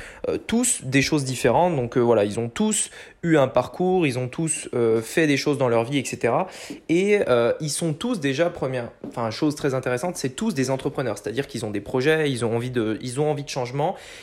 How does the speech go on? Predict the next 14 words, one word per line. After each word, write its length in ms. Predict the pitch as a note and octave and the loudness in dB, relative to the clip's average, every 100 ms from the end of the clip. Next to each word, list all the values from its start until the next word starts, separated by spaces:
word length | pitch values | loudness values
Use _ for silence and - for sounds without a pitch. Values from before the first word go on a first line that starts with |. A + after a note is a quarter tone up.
| - | -8
ils 160 | C3+ D3 | -2 2
ont 80 | |
envie 160 | C#3+ C3 | 2 -2
de 60 | A#2+ | -8
bouger 520 | B2+ B2 F3 F#3+ F3+ | -8 0 0 0 -2
et 320 | D3 C#3+ E3+ | -2 0 0
ils, 460 | D3+ A#2+ A2+ A2 A2 | -2 -8 -10 -6 0
voilà, 220 | C#3+ G2+ | 2 2
ils 100 | G2 | -2
sont 240 | - G#2+ | -6 -4
pas 160 | D3+ C#3+ | 0 2
là 120 | D#3+ | 2
pour, 400 | D#3+ - D3+ C3 | 0 -6 -2 2
euh, 340 | A2+ G#2+ G#2+ | 2 2 0